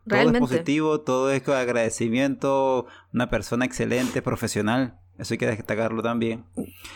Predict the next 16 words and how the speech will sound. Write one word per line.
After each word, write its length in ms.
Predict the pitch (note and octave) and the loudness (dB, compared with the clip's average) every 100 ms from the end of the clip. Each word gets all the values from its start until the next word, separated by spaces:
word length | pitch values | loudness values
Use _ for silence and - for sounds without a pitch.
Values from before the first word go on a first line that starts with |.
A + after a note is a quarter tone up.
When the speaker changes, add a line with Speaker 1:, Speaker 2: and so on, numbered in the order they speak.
| - - - - | -20 -20 -14 -2
Speaker 1:
Eh, 460 | A#2+ A2+ G#2+ G#3 G#3+ | 2 2 4 4 4
Speaker 2:
Sí, 400 | A3+ G3+ G#2 G#3 | 4 2 2 2
y 60 | |
era 100 | C4 | 2
su 120 | D4+ D4 | 2 2
Speaker 1:
y 20 | |
Speaker 2:
primera 260 | C4 C4 | 4 4
Speaker 1:
no, 80 | D4+ | 6
Speaker 2:
gira 200 | D4 D4+ | 4 4
Speaker 1:
o 20 | |
Speaker 2:
con 80 | B3 | 4
Speaker 1:
sea, 60 | A3 | 2
Speaker 2:
Metallica 520 | - F#3 F3 D#3+ - - | 2 2 0 -2 -4 -6
en 80 | G3+ | -2
ese 160 | G#3+ A#3 | 0 0
entonces. 420 | G3+ F#3 - | 0 -2 -2